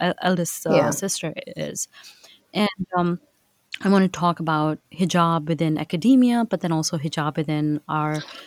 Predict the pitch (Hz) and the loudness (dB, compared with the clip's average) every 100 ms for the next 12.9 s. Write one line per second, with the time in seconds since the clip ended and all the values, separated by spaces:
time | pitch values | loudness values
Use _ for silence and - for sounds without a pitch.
0 | - - 160 147 143 143 170 165 165 160 | -20 -6 -4 -4 -4 -6 -4 -2 0 0
1 | - 160 - 170 - 160 151 151 - 151 | 0 -4 -2 -6 -4 -4 -2 -4 -6 -4
2 | 160 151 160 147 156 147 - 190 175 170 | -2 -2 -4 -4 -6 -6 -2 -2 2 2
3 | 151 151 151 151 151 151 147 220 214 185 | 2 0 -2 -4 -6 -4 4 6 8 8
4 | 175 175 175 180 - 165 160 - 170 147 | 8 6 6 4 4 2 0 -2 -6 -6
5 | _ 190 175 165 151 156 - - _ _ | _ 2 4 4 2 0 -4 -20 _ _
6 | _ _ _ _ 156 147 _ - 180 175 | _ _ _ _ -10 -10 _ -10 -2 2
7 | 170 320 - - - - 147 175 233 240 | 8 8 8 4 4 4 4 6 6 8
8 | 226 269 262 175 170 - - - - - | 10 10 10 8 6 2 -10 -12 -14 -6
9 | - 208 208 185 160 - 175 175 170 156 | 4 6 8 8 6 6 6 8 6 4
10 | 165 - 175 156 - 214 233 - 160 160 | 2 0 0 0 4 4 6 4 4 4
11 | - - - - - 196 208 208 208 185 | -2 -16 -20 -10 4 6 6 4 4 4
12 | 185 185 185 185 175 180 175 170 165 | 6 4 4 2 4 4 4 4 -2